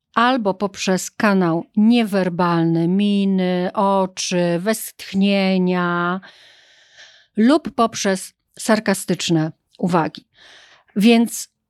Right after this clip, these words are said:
mogłabym powiedzieć w ten sposób, że zachowania pasywno-agresywne to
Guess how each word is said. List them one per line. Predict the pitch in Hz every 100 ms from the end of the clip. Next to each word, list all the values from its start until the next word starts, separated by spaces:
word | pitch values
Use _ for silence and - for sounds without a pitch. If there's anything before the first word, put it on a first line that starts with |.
| _ _ _ _ _ _
mogłabym | 208 233 302 302 269 262
powiedzieć | 226 226 226 226 -
w | -
ten | 208 202
sposób, | - 180 165 - -
że | 190 196 196 _ _ _ _ _ _ -
zachowania | 185 208 226 214 262 320 320
pasywno-agresywne | 294 226 - 254 254 254 202 208 214 - 180 165 160 170 220 254 _ _ _ _ _ _ _ _ _ _ _ _ _ _ _ _ _ _
to | - 220 220 214